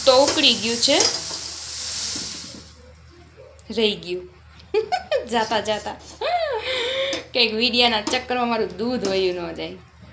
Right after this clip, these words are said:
ચાલો, દૂધ મસ્ત ઉકળી ગયું છે. હવે ભાઈ પણ ઉઠ્યા છે, પહેલાં એની તપાસ કરી અને પછી દૂધ પીવાનું આવશે.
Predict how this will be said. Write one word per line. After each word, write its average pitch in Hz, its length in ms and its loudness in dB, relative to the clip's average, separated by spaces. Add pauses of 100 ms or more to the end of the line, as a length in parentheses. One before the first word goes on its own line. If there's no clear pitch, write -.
(140)
ચાલો, 190 220 0
દૂધ 202 220 0
મસ્ત 226 340 0
ઉકળી 247 400 2
ગયું 202 220 -2
છે. 214 140 0
હવે 208 260 4
ભાઈ 214 300 2
પણ 233 220 2
ઉઠ્યા 285 320 2
છે, 247 240 2
પહેલાં 220 220 4
એની 226 180 2
તપાસ 226 480 0
કરી 277 240 4
અને 202 120 0
પછી 226 340 -2
દૂધ 220 180 -4
પીવાનું 202 480 -2
આવશે. 254 380 2